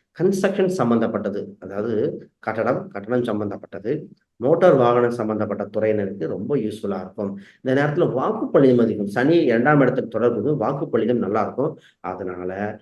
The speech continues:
வாக்கு, வாக்கு சம்பந்தப்பட்ட விஷயங்களை ஒரு இம்ப்ரூவ்மெண்ட் பண்ணிக்கிறது நல்லது. கொஞ்சம் கவனமா பேசிக்கணும், வாக்கு கொடுக்க பார்த்து கொடுக்கணும். ஆக மொத்தம் இந்த நேரத்துல ரொம்ப யூஸ்ஃபுல்லா இருக்கும். உங்களுக்கு அதிர்ஷ்ட எண்கள் அப்படின்னு பார்க்கும் பொழுது,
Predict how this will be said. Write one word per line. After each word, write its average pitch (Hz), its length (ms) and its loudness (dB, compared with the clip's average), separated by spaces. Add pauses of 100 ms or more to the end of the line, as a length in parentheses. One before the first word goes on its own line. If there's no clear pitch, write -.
(140)
வாக்கு, 143 420 0
வாக்கு 120 280 0
சம்பந்தப்பட்ட 101 560 -4
விஷயங்களை 101 480 -4
ஒரு 117 260 0
இம்ப்ரூவ்மெண்ட் 127 520 -2
பண்ணிக்கிறது 104 540 -6
நல்லது. 98 640 -2 (160)
கொஞ்சம் 175 280 4
கவனமா 160 480 8
பேசிக்கணும், 127 520 0
வாக்கு 151 260 -2
கொடுக்க 135 260 2
பார்த்து 113 300 -2
கொடுக்கணும். 101 380 -8 (260)
ஆக 120 240 0
மொத்தம் 117 300 2
இந்த 117 160 2
நேரத்துல 113 380 -2
ரொம்ப 117 240 -2
யூஸ்ஃபுல்லா 110 360 -2
இருக்கும். 92 340 -10 (280)
உங்களுக்கு 151 440 6
அதிர்ஷ்ட 147 400 0
எண்கள் 113 420 0
அப்படின்னு 113 360 0
பார்க்கும் 95 320 -6
பொழுது, 90 480 -10